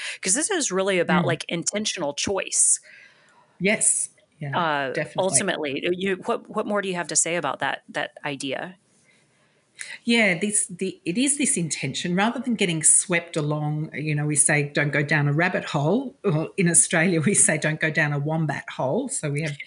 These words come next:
Speaker 1: <laughs>
Speaker 2: that big brown furry creature, <laughs> big fat furry creature gets stuck in hole. So we don't wanna go down wombat holes. You,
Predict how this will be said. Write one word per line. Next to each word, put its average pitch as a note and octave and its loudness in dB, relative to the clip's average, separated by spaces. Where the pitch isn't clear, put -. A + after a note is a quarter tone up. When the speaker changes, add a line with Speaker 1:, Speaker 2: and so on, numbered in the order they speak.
Speaker 1:
<laughs> - -12
Speaker 2:
that - -6
big D#3+ 0
brown F#3 4
furry F#3 2
creature, - -2
<laughs> - -8
big B3 2
fat - 0
furry G#3 4
creature F3+ 0
gets G#3+ 2
stuck - 0
in E3 0
hole. F3+ 0
So G#3+ 2
we G#3+ 0
don't C#4 -4
wanna A#3 -2
go F#3+ 2
down F3+ 2
wombat F3 0
holes. - -2
You, G#3 4